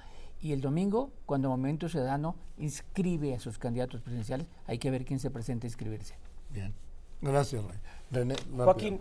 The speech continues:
Speaker 3: eh, nada más lo que te mencionaba, presupuesto es poder, lo que yo decía, dime cómo presupuestas o asignas gasto y te diré el tipo de gobierno que eres.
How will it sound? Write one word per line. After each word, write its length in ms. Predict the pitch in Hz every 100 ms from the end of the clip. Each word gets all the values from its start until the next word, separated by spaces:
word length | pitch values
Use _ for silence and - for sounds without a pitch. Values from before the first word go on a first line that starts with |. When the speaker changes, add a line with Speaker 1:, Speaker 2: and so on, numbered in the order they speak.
| -
Speaker 3:
eh, 140 | 160
nada 200 | 165 180
más 160 | 160 156
lo 80 | 139
que 100 | 131
te 100 | 120
mencionaba, 720 | 113 110 120 113 113 110 - - -
presupuesto 580 | 139 139 - 156 - 151
es 120 | -
poder, 360 | 120 104 95
lo 140 | 98 104
que 120 | 120
yo 40 | 123
decía, 280 | 101 117 120
dime 240 | 120 170 165
cómo 260 | 160 165
presupuestas 680 | - 117 110 - 135 139 -
o 100 | -
asignas 460 | 110 - 139 131 107
gasto 360 | 135 143 - 160 - -
y 120 | 127
te 180 | - 131
diré 340 | 117 131 160 -
el 160 | 143 110
tipo 320 | 151 - 147
de 80 | 117
gobierno 540 | 107 107 107 107 104
que 180 | 90 76
eres. 220 | 76 -